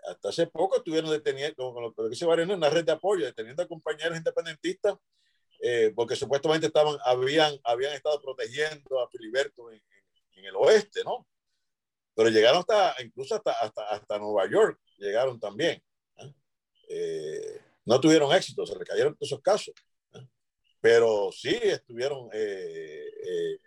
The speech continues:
molestando a estos independentistas, deteni-, deteniéndolos en la carretera.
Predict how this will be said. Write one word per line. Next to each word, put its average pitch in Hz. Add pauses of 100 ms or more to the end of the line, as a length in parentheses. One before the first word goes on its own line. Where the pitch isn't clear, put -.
(480)
molestando 113
a 101
estos 135
independentistas, 151
deteni-, 120
deteniéndolos 110
en 143
la 117
carretera. 196